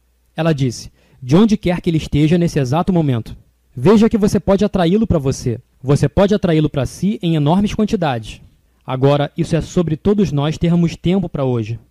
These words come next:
Mas lembre-se, não há atalhos na vida. Realmente não há. No entanto, eu descobri que você pode fazer saltos quânticos através da transferência de informação e de experiência. E você sabe, é sobre isso que esse canal se trata. É sobre isso que esses programas se tratam.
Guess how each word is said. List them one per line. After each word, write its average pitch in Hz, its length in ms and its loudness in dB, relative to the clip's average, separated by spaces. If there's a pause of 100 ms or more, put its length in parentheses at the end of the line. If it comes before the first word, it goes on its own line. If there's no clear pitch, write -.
(280)
Mas 156 160 2
lembre-se, 156 480 2
não 156 220 2
há 214 60 -2
atalhos 165 400 0
na 170 120 4
vida. 127 320 -2 (240)
Realmente 143 560 0
não 160 220 0
há. 113 160 -6 (240)
No 165 80 6
entanto, 175 480 2 (200)
eu 151 80 -2
descobri 156 440 0
que 208 100 -2
você 175 220 -2
pode 151 260 -2
fazer 135 340 -4
saltos 165 400 -2
quânticos 143 540 -4 (240)
através 135 460 -4
da 127 80 -2
transferência 135 500 0
de 170 80 0
informação 165 800 0
e 175 80 -2
de 151 100 -2
experiência. 170 640 -2 (520)
E 175 80 2
você 220 240 2
sabe, 117 400 -4 (160)
é 156 100 -6
sobre 156 280 2
isso 208 260 4
que 226 60 -2
esse 208 120 0
canal 160 280 0
se 175 140 -2
trata. 117 420 -8 (380)
É 139 100 -6
sobre 147 320 2
isso 196 220 4
que 202 80 2
esses 180 200 0
programas 170 460 2
se 175 100 -2
tratam. 123 420 -8